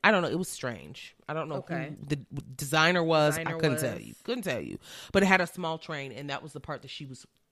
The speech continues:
Speaker 1: you know, flipping into the air.
Speaker 2: Okay, I'm about to look it up too now. Since
Speaker 1: Oh, yeah, go for it. And
Speaker 2: since
Speaker 1: we'll
Speaker 2: we're
Speaker 1: post it on
Speaker 2: talking about
Speaker 1: Instagram.
Speaker 2: it.
Speaker 1: I'll sh-, I'll show you guys what she was wearing.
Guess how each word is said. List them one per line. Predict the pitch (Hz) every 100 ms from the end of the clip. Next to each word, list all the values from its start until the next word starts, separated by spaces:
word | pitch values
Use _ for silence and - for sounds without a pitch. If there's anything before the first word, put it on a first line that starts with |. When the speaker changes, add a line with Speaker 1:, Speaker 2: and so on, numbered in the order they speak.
| _ _ _ _ _ _ 151
Speaker 1:
you | 143
know, | 117
flipping | - 147 131
into | 120 120
the | -
air. | 76 - _ _ _ _ -
Speaker 2:
Okay, | 151 135 127
I'm | 139
about | 147 139
to |
look | 127 127 131
it |
up | 123 -
too | 127 120
now. | 117 107 127 _
Since | - _ _ _ _ _ - -
Speaker 1:
Oh, | 311 320
yeah, | 294 190
go | 214
for | - 151
it. | -
And | -
Speaker 2:
since | 196
Speaker 1:
we'll | 233
Speaker 2:
we're | -
Speaker 1:
post | 277 220
it | 202
on | 185
Speaker 2:
talking | 160 156
about | -
Speaker 1:
Instagram. | 131
Speaker 2:
it. | 120
Speaker 1:
I'll | 143
sh-, | -
I'll | 143 143
show | -
you | 117
guys | 92 57 -
what | -
she | -
was | 85
wearing. | 73